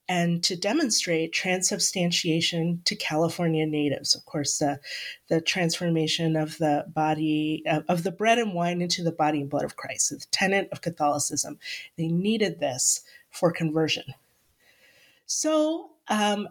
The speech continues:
after they had planted, you know, fields of grains and gardens, because colonization also required that they keep people fed, <laughs> right?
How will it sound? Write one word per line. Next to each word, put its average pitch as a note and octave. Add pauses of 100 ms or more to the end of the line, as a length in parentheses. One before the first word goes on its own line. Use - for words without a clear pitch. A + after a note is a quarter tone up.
after C#4+
they B3+
had G3+
planted, G#3+
you E3+
know, D#3+
fields A3+
of F3+
grains D#3+
and D#3+
gardens, D#3 (100)
because D#3+ (420)
colonization F3
also E3
required D#3
that D3+
they D#3 (300)
keep A3+
people G3+
fed, E3 (160)
<laughs> E3+
right? A#3+